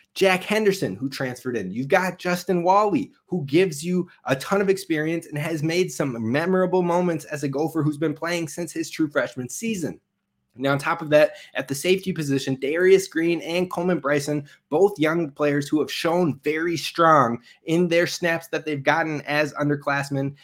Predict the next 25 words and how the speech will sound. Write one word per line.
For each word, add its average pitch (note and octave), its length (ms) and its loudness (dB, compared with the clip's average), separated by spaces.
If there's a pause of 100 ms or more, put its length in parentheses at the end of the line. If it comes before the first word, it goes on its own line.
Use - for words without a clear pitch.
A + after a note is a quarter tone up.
(120)
And D3 120 0
then G3 80 2
you've A#3 120 -2
got G#3 200 2
Aiden F3 240 2
Gousby, D3+ 360 2
who's C#3 180 2
been D3 180 0
a C#3 40 -4
sleeper D3 420 -2
in C#3+ 100 0
the C#3 80 -2
safety C#3 340 -2
room. C3 320 0 (300)
And D#3+ 320 0 (260)
you D3 140 0
know D#3+ 100 0
what? D#3+ 380 2 (240)
All E3 260 4
of F#3 120 2
that E3+ 180 2
together D3+ 340 0
gives D#3 260 -4
the E3+ 80 0
Gophers D3 440 0